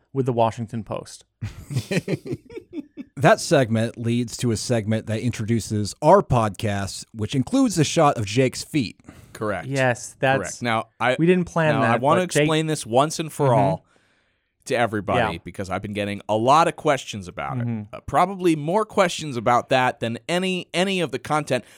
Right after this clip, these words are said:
Speaker 3: let alone my, my prophecy where I say
Speaker 1: Okay.
Speaker 3: two years ago
Speaker 1: Prophecy.
Speaker 3: that if QAnon disappeared tomorrow,
Speaker 1: Okay.
Speaker 3: uh, it wouldn't matter,
Speaker 1: So you see
Speaker 3: uh,
Speaker 1: yourself
Speaker 3: which
Speaker 1: as
Speaker 3: has
Speaker 1: a
Speaker 3: turned out
Speaker 1: prophet.
Speaker 3: to be true.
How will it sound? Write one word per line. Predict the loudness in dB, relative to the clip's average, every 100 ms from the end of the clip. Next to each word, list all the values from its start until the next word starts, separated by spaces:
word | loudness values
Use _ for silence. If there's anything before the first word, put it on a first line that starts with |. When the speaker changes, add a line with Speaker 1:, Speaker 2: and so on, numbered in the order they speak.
| -6
Speaker 3:
let | 4 4
alone | 6 6 4 2
my, | 0 0 -2
my | -2 -2
prophecy | 0 2 2 0 -4 -4
where | 0 0
I | 0
say | 0 -2 -2
Speaker 1:
Okay. | -4 -6
Speaker 3:
two | -2 0 0
years | -2 2 4 2
ago | 0 -2 -4
Speaker 1:
Prophecy. | -12 _
Speaker 3:
that | -4
if | -2
QAnon | -2 0 2 0
disappeared | 0 -2 -4 -4 -4 -4
tomorrow, | -6 0 4 4 4 2 0 -2
Speaker 1:
Okay. | -4
Speaker 3:
uh, | -4
it | 0
wouldn't | 0 0 -4
matter, | -4 0
Speaker 1:
So | 0
you |
see | 0 2
Speaker 3:
uh, | 2
Speaker 1:
yourself | 4 2 2
Speaker 3:
which |
Speaker 1:
as | -2
Speaker 3:
has | -4
Speaker 1:
a |
Speaker 3:
turned | 0 2
out | 4
Speaker 1:
prophet. | 2 -2
Speaker 3:
to |
be | -6
true. | -6 -6 -6